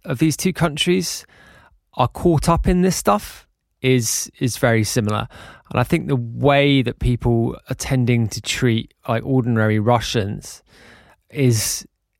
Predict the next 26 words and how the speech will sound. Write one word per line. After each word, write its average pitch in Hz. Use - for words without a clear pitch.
very 151
similar 107
in, 110
to -
the 123
way 110
that 104
Israelis 117
get -
treated, 117
regardless 135
of 104
their 117
political -
outlooks. 117
Like, 113
I 120
mean, 117
you 123
know, 104
you've 104
been 110
pro-, 123
quite 120
clear 123
about 110